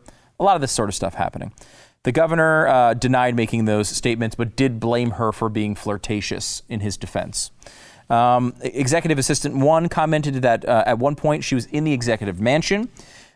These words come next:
uh, working, by the way, uh, and she said it was warm in the room. The governor suggested in response that the, that she take off her hoodie.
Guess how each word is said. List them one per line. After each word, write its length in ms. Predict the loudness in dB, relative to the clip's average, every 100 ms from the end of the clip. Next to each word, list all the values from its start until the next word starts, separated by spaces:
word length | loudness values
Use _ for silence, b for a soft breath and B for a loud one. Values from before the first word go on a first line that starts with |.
| B
uh, 100 | -2
working, 500 | 0 0 0 -2 -2
by 140 | -2
the 80 | 0
way, 200 | 0 -2 -6 B B B
uh, 280 | 0 4 4
and 580 | 2 2 4 4 4 0
she 180 | -2 0
said 180 | 2 2
it 60 |
was 120 | 2 2
warm 380 | 4 4 4
in 80 | 2
the 60 | 0
room. 320 | 0 -2 0
The 60 | 2
governor 300 | 2 2 0
suggested 420 | 0 0 0 0
in 120 | 2
response 540 | 0 0 2 2 2
that 220 | 2 2 2
the, 320 | 2 2 0
that 160 | -2 0
she 260 | 0 -2
take 280 | -2 -2 0
off 260 | 2 2 2
her 160 | -4
hoodie. 540 | -4 0 2 2 0